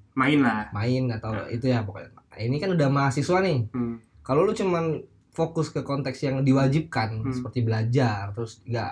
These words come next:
Speaker 2: eh, ke organisasi, itu kayaknya lu sia-sia deh jadi mahasiswa. Karena di, di dunia
Speaker 1: Hmm.
Speaker 2: perkuliahan
Speaker 1: Hmm.
Speaker 2: itu, itu banyak banget yang lu bisa explore sebenarnya ya,
Speaker 1: Hmm.
Speaker 2: menurut gua. Tapi jadi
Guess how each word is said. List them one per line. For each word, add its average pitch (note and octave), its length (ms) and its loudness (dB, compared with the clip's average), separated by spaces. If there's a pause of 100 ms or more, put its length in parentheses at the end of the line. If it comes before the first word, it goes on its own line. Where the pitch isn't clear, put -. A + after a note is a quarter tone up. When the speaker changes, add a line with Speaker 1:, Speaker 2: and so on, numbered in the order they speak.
Speaker 2:
eh, A2 220 -4
ke G#2+ 100 -10
organisasi, A2+ 760 -2
itu D#3+ 120 -6 (680)
kayaknya C#3+ 220 -2
lu E3+ 120 -2
sia-sia A#2+ 500 -2
deh A#2+ 100 2
jadi G#2+ 140 -2
mahasiswa. G#2+ 480 -6 (920)
Karena F#3 300 0
di, E3+ 440 2
di C#3+ 180 2
dunia E3 560 4
Speaker 1:
Hmm. C#3+ 220 -6
Speaker 2:
perkuliahan D#3+ 640 2
Speaker 1:
Hmm. F#3 100 2
Speaker 2:
itu, - 140 -4
itu F3 120 -2
banyak B2 440 2
banget B2 320 2
yang A#2 180 -2
lu A2+ 160 -8
bisa A#2 300 -4
explore G#2+ 480 -6
sebenarnya B2 640 0
ya, G2+ 100 0
Speaker 1:
Hmm. A#2 300 -6 (240)
Speaker 2:
menurut B2 260 4
gua. B2 300 4
Tapi A2 180 -4
jadi C3+ 240 2